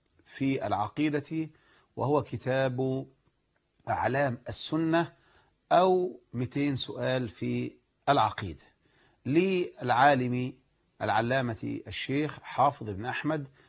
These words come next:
حكمي رحمه الله تعالى رحمة واسعة. وقلنا إن هذا الكتاب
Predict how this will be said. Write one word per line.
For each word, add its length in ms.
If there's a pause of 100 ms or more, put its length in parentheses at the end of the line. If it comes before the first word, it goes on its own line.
حكمي 460
رحمه 440
الله 220
تعالى 580
رحمة 440
واسعة. 320
وقلنا 580
إن 140
هذا 280
الكتاب 640